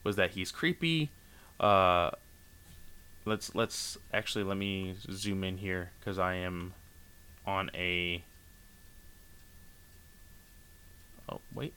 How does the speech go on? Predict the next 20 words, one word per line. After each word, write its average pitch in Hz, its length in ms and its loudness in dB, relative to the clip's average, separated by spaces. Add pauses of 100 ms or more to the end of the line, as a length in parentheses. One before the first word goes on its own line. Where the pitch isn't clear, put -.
no. 117 180 -4 (380)
Uh, 101 400 -2 (800)
I'm 107 160 6
on 113 120 6
the 104 60 8
browser, 95 540 6
so 82 140 -2
I 92 40 -2
can't 69 220 -2
really 71 200 0
see 67 200 -4
all 53 80 -6
that - 160 -8
well. 62 220 -4 (580)
Um, 90 500 0
there 120 140 2
we 107 60 2
go. 95 300 4
Creepy, 120 760 2 (420)
uh, 95 420 4